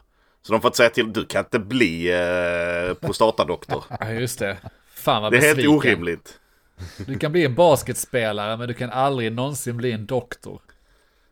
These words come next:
Speaker 1: <laughs> Eller har de, har de inte vågat säga till? Det var den besökaren som kommer dit, så är det någon som har, eh, såna riktiga <laughs> Stekpannehänder.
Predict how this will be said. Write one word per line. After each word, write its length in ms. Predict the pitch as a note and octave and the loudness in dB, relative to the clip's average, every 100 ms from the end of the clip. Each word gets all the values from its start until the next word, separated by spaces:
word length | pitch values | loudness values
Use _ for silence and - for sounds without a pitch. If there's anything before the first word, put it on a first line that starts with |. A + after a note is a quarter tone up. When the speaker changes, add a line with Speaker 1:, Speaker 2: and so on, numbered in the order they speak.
| - | -10
Speaker 1:
<laughs> 1000 | A#2 E3+ D3+ A#2 - - - _ _ - | 0 2 2 0 -12 -18 -20 _ _ 4
Eller 200 | C#3+ D3+ | 6 8
har 240 | C#3+ C#3 | 8 6
de, 180 | B2+ B2+ | 4 4
har 60 | |
de 60 | D#3+ | 2
inte 160 | E3+ F3 | 4 4
vågat 460 | E3 G#3 D#3+ C3 | 8 8 8 6
säga 140 | C#3+ D3 | 6 4
till? 180 | C#3+ | 4
Det 140 | A#2 A#2 | 4 4
var 180 | A#2 C3 | 4 2
den 360 | D#3 C3 G#2 | 4 2 2
besökaren 420 | C3+ D#3+ D3 B2 | 0 4 4 4
som 60 | A#2+ | -2
kommer 160 | C#3 C3 | 0 2
dit, 140 | C3 | 2
så 60 | C3 | 2
är 40 | |
det 60 | A#2+ | 2
någon 100 | A2+ | 2
som 120 | A#2+ | 6
har, 240 | A2+ G#2 | 6 6
eh, 160 | A2+ G#2 G#2 - F#2+ F#2+ - - - - | 2 -6 -12 -20 -20 -18 -18 -20 -20 -4
såna 320 | - A2 G#2+ | 0 4 4
riktiga 640 | G2+ A#2 C#3 - G#2 G#2 G2+ - C#3+ - B2+ - - E3+ | 2 -2 -2 0 2 2 0 -4 -6 -6 -12 -12 -8 -6
<laughs> 680 | D3 E3 D3 - _ - - - _ _ _ - - - | 0 -2 -2 -14 _ -20 -20 -20 _ _ _ -20 -20 -14
Stekpannehänder. 1300 | - - C#3+ C3+ C3+ C#3+ A2 F2+ G2 G#2 F2+ F2 F2 | -6 4 6 8 6 8 6 4 4 2 0 -2 -2